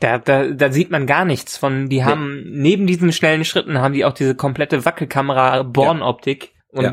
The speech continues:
Speaker 2: Ja.
Speaker 1: ähm,
Speaker 2: Und dann noch
Speaker 1: das,
Speaker 2: drei D und
Speaker 1: das
Speaker 2: dann
Speaker 1: kann
Speaker 2: alles
Speaker 1: man
Speaker 2: noch
Speaker 1: nicht lange aushalten.
Speaker 2: im, im Dunkeln. Das ist fast alles im Dunkeln im Film.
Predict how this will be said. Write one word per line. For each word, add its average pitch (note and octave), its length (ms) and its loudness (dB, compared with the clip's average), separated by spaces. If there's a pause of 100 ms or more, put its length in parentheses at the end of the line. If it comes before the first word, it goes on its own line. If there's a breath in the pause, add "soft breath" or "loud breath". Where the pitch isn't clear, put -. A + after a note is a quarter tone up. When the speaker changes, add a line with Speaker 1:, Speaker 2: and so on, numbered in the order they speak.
(140)
Speaker 2:
Ja. C3 220 -4
Speaker 1:
ähm, - 80 0
Speaker 2:
Und A#2 40 -4
dann B2+ 140 4
noch D#3 160 2
Speaker 1:
das, - 60 -8
Speaker 2:
drei B2+ 160 4
D C#3+ 220 4
und B2 160 -2
Speaker 1:
das C3+ 140 2
Speaker 2:
dann - 20 -4
Speaker 1:
kann - 140 0
Speaker 2:
alles D#3 60 2
Speaker 1:
man D3 120 2
Speaker 2:
noch C#3+ 120 4
Speaker 1:
nicht C#3 80 -6
lange D3 220 0
aushalten. A#2+ 400 -2
Speaker 2:
im, B2 140 0
im A#2+ 280 -2
Dunkeln. F#3 560 2
Das A#2 120 -4
ist - 320 -6
fast - 320 -6
alles C#3 280 0
im A#2+ 140 -4
Dunkeln D3 340 0
im E3 100 -8
Film. G#3 400 0